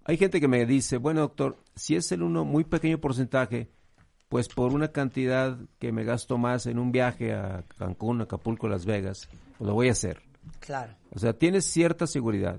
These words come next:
Speaker 1: pero se ha calculado que la posibilidad que tú requieras esas células eventualmente para tu hijo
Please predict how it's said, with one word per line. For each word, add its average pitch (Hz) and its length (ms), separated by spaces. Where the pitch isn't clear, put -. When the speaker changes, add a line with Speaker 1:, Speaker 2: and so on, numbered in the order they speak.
Speaker 1:
pero 107 140
se 110 100
ha 127 60
calculado 120 560
que 101 120
la 92 120
posibilidad 120 580
que - 120
tú - 180
requieras 101 560
esas 101 200
células 101 360
eventualmente 110 640
para 104 180
tu 101 140
hijo 98 280